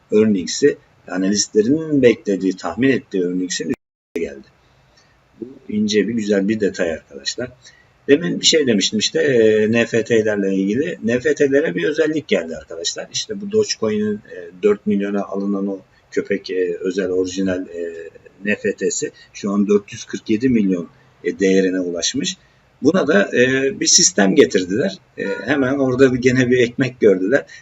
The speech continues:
Ne yaptılar arkadaşlar? Bunları, e, N F T'leri, e, bölünebilir, e, parçalara ayırdılar. Yani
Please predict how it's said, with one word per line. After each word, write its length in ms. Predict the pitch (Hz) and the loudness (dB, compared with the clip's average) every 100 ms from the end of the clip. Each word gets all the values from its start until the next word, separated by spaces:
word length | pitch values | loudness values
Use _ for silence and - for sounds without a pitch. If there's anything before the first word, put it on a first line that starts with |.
| - | 0
Ne 100 | 139 | 0
yaptılar 480 | 151 - 101 95 92 | 2 -2 0 2 2
arkadaşlar? 640 | 92 92 92 - - - _ - - _ | 0 0 -2 -2 -6 -10 _ -20 -20 _
Bunları, 540 | - 143 156 120 123 - - | 0 0 2 2 2 -2 -4
e, 240 | 104 104 | -2 2
N 160 | 120 160 | 4 2
F 260 | 147 127 | 4 2
T'leri, 520 | 117 104 98 98 151 - _ _ - | 4 2 4 4 4 2 _ _ -2
e, 100 | 95 95 95 90 90 87 | 2 4 4 2 -2 0
bölünebilir, 840 | 107 139 175 165 143 135 196 - | 2 2 2 4 4 4 0 -2
e, 520 | 110 107 98 95 87 - - | 2 2 2 -4 -10 -14 -2
parçalara 580 | 104 - 135 139 147 | 0 2 4 4 4
ayırdılar. 440 | 135 101 85 82 82 | 4 2 0 -6 -2
Yani 320 | 101 110 113 | 0 2 0